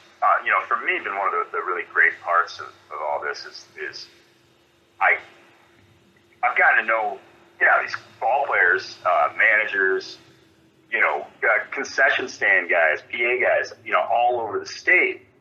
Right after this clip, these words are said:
which has been, which has been really cool. And, you know, kinda, uh, simultaneously, uh,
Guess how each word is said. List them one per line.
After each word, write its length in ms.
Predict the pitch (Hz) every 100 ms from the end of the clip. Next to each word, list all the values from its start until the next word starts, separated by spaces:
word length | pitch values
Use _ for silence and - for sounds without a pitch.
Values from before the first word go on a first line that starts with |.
| _ _ _
which 160 | 107 -
has 100 | -
been, 320 | - 117 101 - -
which 140 | 127
has 60 | -
been 120 | 139
really 160 | 139 143
cool. 300 | - 143 -
And, 180 | 107 - -
you 80 | 127
know, 260 | 98 85 - - _ - _ -
kinda, 160 | -
uh, 720 | - - - 123 101 87 -
simultaneously, 1300 | - 170 175 135 - 131 143 127 98 101 95 92 92 - _ _ _ _ _ _ -
uh, 340 | 90 78 71